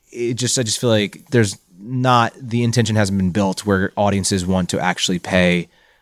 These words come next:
that creator and pay for subscriptions there. So I, I just think it's a general sentiment between the conditions in the market and also just how people are approaching,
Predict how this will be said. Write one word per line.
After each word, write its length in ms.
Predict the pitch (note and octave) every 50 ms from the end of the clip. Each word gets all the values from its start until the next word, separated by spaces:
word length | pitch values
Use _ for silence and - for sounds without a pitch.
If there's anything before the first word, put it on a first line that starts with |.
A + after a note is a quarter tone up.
| _ _ _ -
that 240 | G2 F#2 G2 F#2 -
creator 400 | - - G2+ F#2 F#2 F#2 F2+ F2
and 100 | F2 F2+ -
pay 140 | - F#2+ F#2
for 160 | - F#2 E2+
subscriptions 680 | - F#2+ F2 - - - F#2+ - - - F2+ E2+ E2+
there. 260 | - F2+ D2+ A#1 G1+ -
So 320 | - - B2 A2+ G#2+ G#2
I, 220 | - - A#2 -
I 40 | -
just 140 | A2 A2 -
think 140 | - B2+ A2+
it's 100 | G2+ G#2+
a 60 | G2 F2+ F#2 G2 _ _
general 320 | - - A2 G2+ G2+ G2+ G2
sentiment 440 | - - G2 F#2 - G2+ F#2+ F#2+
between 460 | - G2 - - G2+ F#2+ F2+ F#2 F2+ - - - - -
the 80 | -
conditions 560 | - - G2 F#2 A2+ G#2+ - A#2 A2 G#2+ G2+
in 60 | G#2 F#2
the 60 | F#2
market 380 | F#2 G2+ G#2 - - G#2 -
and 80 | - G#2
also 240 | F#2+ F#2+ F#2+ - -
just 200 | B2+ A#2+ G2+ -
how 120 | - F2+ F#2
people 240 | - A#2 F#2+ G#2
are 80 | G2 F2+
approaching, 600 | E2+ - - F#2+ F#2 F2 - G2+ F#2 F2 F2 F2+